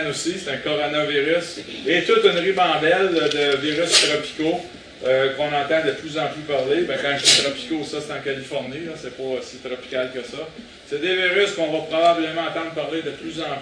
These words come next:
plus à cause du réchauffement global, des moustiques, euh, qui, euh, avancent tout le temps vers le nord, mais des voyages, des, euh, des voyages faciles pour les humains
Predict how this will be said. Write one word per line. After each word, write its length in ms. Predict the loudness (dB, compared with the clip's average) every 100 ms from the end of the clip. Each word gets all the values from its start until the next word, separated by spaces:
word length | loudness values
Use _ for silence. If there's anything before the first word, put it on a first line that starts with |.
| -10
plus 180 | -6 -6
à 40 |
cause 260 | -4 -6 -6
du 60 | -4
réchauffement 520 | -4 -4 -8 -6 -6
global, 440 | -4 -2 0 0 -2
des 80 | -6
moustiques, 640 | -8 -12 -8 -8 -6 -4
euh, 140 | -4 -6
qui, 220 | -14 -6 -4
euh, 100 | -2
avancent 460 | -2 -4 -8 -8
tout 80 | -10
le 60 | -8
temps 240 | -6 -4
vers 100 | -4
le 120 | -4
nord, 440 | -4 -2 -2 -4 -10 -18 -20 -20 -20 -20 -20 -12 -4
mais 140 | -4
des 180 | -4 -6
voyages, 680 | -2 0 0 2 0 -2
des, 200 | -4 -2
euh, 360 | -2 -2 -2 -4 -6
des 80 |
voyages 300 | -4 -2 -2
faciles 400 | -2 -4 -4 -6 -6
pour 140 | -8
les 200 | -8 -10 -10
humains 180 | -10